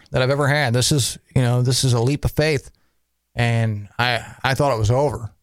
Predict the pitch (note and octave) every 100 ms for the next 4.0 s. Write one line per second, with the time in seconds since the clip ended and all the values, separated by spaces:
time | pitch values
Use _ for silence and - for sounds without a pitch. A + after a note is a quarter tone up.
0 | _ _ _ _ _ - D#3 D#3 C#3+ C3
1 | A2+ A2 A2 - B2 - _ _ _ _
2 | _ _ _ _ _ _ B2 A#2 A#2 A#2
3 | A#2 D#3+ E3 E3 D3 C#3 C3+ C3 A#2+ A2+